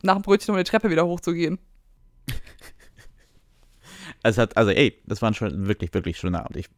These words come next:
Speaker 2: hatte auch sehr viel Spaß.
Speaker 1: Ja, welcher Popsong wird's denn jetzt?
Speaker 2: Es ist Dancing on My Own von Robin.
Speaker 1: Oh!
Speaker 2: Und
Speaker 1: Auch
Speaker 2: der,
Speaker 1: ein guter.
Speaker 2: der kam perfekt auch,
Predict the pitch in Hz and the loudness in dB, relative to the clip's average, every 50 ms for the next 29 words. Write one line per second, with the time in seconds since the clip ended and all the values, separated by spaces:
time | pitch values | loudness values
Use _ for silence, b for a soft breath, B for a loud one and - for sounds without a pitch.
0 | - - - - - - 95 95 - 50 - 80 85 - - - - - - - | -20 -20 -20 -16 -10 -8 -6 -6 -6 -4 -6 -6 -4 -4 -6 -6 -6 -8 -10 -12
1 | - - - _ - - - 262 240 285 311 311 - 339 330 - 262 226 220 269 | -14 -18 -20 _ -12 -4 0 2 4 6 6 6 6 6 6 6 4 4 4 2
2 | 349 - - 180 160 156 170 202 - - - - - 147 147 - - 202 - - | 2 2 2 2 2 2 0 0 -2 -8 -20 -2 0 0 2 4 4 2 2 4
3 | - 190 196 240 285 311 - 269 262 233 220 208 202 190 170 165 139 165 170 147 | 8 8 10 10 8 8 6 6 6 6 6 6 8 8 8 8 6 6 4 4
4 | 131 - 135 123 117 127 123 113 95 90 85 - - _ _ _ _ _ _ _ | 2 2 2 2 2 2 2 0 -2 -4 -6 -12 -18 _ _ _ _ _ _ _
5 | - 320 415 480 508 554 539 523 508 494 494 494 523 - - - - - - - | 6 8 10 12 12 12 12 12 12 10 10 8 4 0 -6 -14 -14 -16 -16 -16
6 | - - - - - - - - _ - 262 349 - - 294 240 240 220 196 180 | -16 -16 -18 -18 -18 -20 -20 -14 _ 6 8 8 8 8 6 4 6 6 8 8
7 | 147 147 139 - 151 156 160 156 147 - 156 143 139 - - - 170 165 - - | 8 6 4 4 4 4 4 4 2 2 2 2 2 2 0 0 0 0 -2 -6
8 | - - - 131 135 135 - - - | -12 -2 0 2 2 2 0 -4 -10